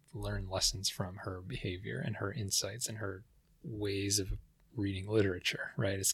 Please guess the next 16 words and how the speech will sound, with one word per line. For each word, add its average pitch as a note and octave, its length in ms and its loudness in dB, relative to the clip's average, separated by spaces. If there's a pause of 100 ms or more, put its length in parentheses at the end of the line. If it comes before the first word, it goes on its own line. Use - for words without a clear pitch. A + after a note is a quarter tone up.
there's F#2+ 220 2
some G2 120 4
kind G2 200 0
of F#2+ 80 -6
clear F#2+ 480 0 (760)
knocks - 580 4 (160)
on G2 460 -2 (180)
that F#2+ 200 -2
whole G2 240 -6
s-, - 180 4 (360)
school - 440 6
of F#2 100 -10
didactic - 880 -6 (640)
thinking B2+ 540 0 (140)
about G2+ 300 -2
art. - 380 -4